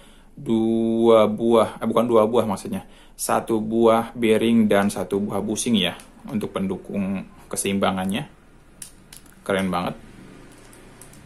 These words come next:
Biasanya kadang-kadang untuk reel-reel yang lain itu dia ada satu bearing,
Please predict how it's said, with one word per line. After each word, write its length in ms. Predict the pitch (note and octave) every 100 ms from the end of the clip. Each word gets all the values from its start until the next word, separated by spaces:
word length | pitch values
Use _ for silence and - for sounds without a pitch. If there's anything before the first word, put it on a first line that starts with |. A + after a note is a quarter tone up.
| - - -
Biasanya 640 | - G2 F#2+ F#2+ G2+ A2
kadang-kadang 640 | G#2+ G2+ F#2+ A2 A2 A2 G#2
untuk 160 | -
reel-reel 400 | F#2+ F2 F2+ F#2
yang 160 | F2+ F#2+
lain 240 | F#2 F#2+
itu 80 | A#2
dia 240 | G#2 F2+
ada 80 | E2+
satu 400 | - - - G2+
bearing, 720 | F#2+ F2 F#2+ G#2 G#2 G2+ G2